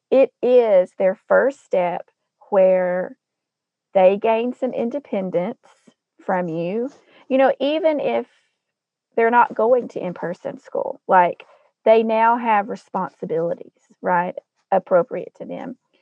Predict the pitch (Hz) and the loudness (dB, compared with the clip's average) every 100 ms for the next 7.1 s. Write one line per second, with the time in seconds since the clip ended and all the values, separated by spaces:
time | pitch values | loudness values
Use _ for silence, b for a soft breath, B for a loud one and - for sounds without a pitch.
0 | b b b b _ 254 294 311 247 220 | b b b b _ 0 2 2 -2 -4
1 | 214 220 247 - _ _ _ _ _ 226 | -6 -6 -10 -14 _ _ _ _ _ -4
2 | 208 214 233 254 226 208 - 160 _ 143 | -2 2 4 4 0 -6 -10 -10 _ -14
3 | - _ - 175 190 226 196 196 180 180 | -14 _ -2 -2 -2 -8 -10 -8 -6 -6
4 | 185 - _ _ _ _ _ _ _ _ | -8 -10 _ _ _ _ _ _ _ _
5 | 254 254 240 220 196 220 214 147 - 202 | 4 4 2 -4 -2 0 0 0 0 -2
6 | 208 226 226 196 180 196 208 151 - - | 0 -2 -2 -4 -2 0 2 2 -2 -8